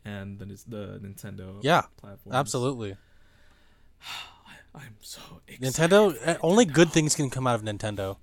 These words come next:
Speaker 1: You
Speaker 2: at this
Speaker 1: haven't
Speaker 2: point.
Speaker 1: I know, right?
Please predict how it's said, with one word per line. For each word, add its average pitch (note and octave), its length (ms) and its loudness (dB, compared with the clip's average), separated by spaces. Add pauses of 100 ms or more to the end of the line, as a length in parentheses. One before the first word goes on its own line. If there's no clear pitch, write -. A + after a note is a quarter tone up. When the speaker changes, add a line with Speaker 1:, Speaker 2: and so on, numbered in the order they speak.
Speaker 1:
You A2+ 120 -16
Speaker 2:
at B2 140 -8
this A2+ 120 -6
Speaker 1:
haven't - 80 -12
Speaker 2:
point. F#2 220 -10 (2250)
Speaker 1:
I A2+ 100 -14
know, A2+ 160 -10
right? A2 300 -12